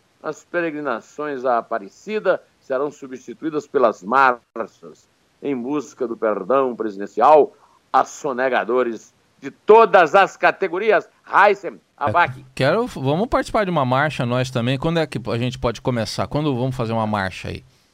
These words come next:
Speaker 1: Pode ser já,
Speaker 2: É?
Speaker 1: porque o presidente do Conselho do sesi, o João Henrique de Almeida Souza, já levou a Temer uma proposta de refis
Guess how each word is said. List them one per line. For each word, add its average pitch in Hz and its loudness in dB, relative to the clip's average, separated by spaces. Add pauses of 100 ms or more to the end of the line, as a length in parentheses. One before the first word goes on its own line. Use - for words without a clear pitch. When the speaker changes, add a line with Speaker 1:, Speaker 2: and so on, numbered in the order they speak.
(140)
Speaker 1:
Pode 208 -6
ser 262 -2
já, 226 4 (100)
Speaker 2:
É? 123 0
Speaker 1:
porque 147 -2
o 208 2
presidente 190 -6
do 185 -8
Conselho 165 -10
do 113 -20
sesi, 160 -4
o 110 -12
João 135 -10
Henrique 104 -14
de 85 -14
Almeida 87 -12
Souza, 165 -6 (300)
já 190 4
levou 165 2
a 131 2
Temer 165 -4 (280)
uma 180 -8
proposta 196 0
de 185 -2
refis 165 -6